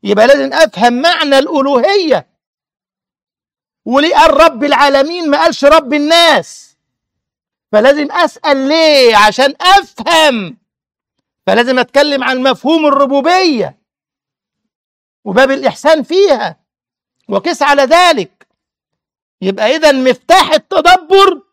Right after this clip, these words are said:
لماذا؟ مع كل كلمة وكل آية لماذا؟ لماذا؟ لماذا؟ وابحث واسأل وتعمق.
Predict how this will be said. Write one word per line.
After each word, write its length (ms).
لماذا؟ 640
مع 260
كل 380
كلمة 420
وكل 380
آية 480
لماذا؟ 640
لماذا؟ 680
لماذا؟ 560
وابحث 800
واسأل 760
وتعمق. 1080